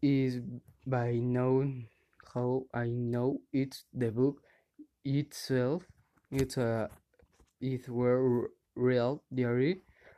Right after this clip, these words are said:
written by hands with everything and cooking from the typical note, but I hope you get next book, since this have been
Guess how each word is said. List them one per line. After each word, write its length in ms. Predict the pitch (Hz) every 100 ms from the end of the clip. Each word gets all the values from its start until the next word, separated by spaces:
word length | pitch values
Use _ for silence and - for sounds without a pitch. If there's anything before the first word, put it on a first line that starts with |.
| _ 127
written 580 | 123 123 - 143 175 - _ _
by 240 | 117 110 110 -
hands 380 | 120 123 123 120
with 320 | 120 135 160 _ _ _ _ -
everything 460 | 127 123 120 110 - -
and 340 | 120 127 156 - -
cooking 280 | 131 127 123 -
from 360 | 120 123 185 196 _ - - _ -
the 80 | 113 -
typical 500 | 123 - - 104 104
note, 560 | 104 107 123 165 - - _ -
but 180 | 101 98 -
I 160 | 120 120 -
hope 300 | 123 147 - _ _ _ -
you 160 | 127 117
get 220 | 131 127 - _
next 420 | 123 120 113 - _ -
book, 320 | 127 170 - - - - _
since 560 | - 131 131 - - - _ - -
this 440 | - 131 180 - _ _ _ _ _ _ _ -
have 280 | 120 120 -
been 340 | 123 147 175